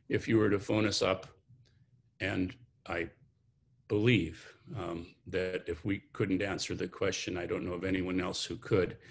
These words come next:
Uh, if you said, "Gordon, I got all these extended other markers that are not guaiacol and four-methyl guaiacol," and you said to me or to Eric, "What do those mean?"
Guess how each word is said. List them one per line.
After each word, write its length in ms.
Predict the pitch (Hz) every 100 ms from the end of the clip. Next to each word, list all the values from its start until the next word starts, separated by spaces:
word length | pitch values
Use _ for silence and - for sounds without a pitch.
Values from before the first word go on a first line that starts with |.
| - - - -
Uh, 200 | 101 95 87
if 160 | 92
you 80 | 107
said, 360 | 95 117 107 - - 107
"Gordon, 320 | 113 117 101
I 120 | 95
got 260 | 90 101 -
all 160 | 95 95
these 300 | 95 85 -
extended 600 | - - - 120 120 90
other 300 | - 104 110
markers 580 | 95 95 107 - 117 -
that 160 | 92 87
are 120 | 90
not 360 | 90 95 104 - - -
guaiacol 500 | 104 104 - 113 113
and 140 | 107
four-methyl 460 | - 107 101 - 98
guaiacol," 640 | 110 101 104 - 104 98
and 100 | 95
you 60 | 98
said 280 | - 98 -
to 100 | 92
me 260 | 101 104
or 140 | 98 90
to 160 | -
Eric, 380 | 101 104 98 - - - - - - -
"What 200 | 110 -
do 60 |
those 340 | 95 98 110 123
mean?" 400 | 123 127 135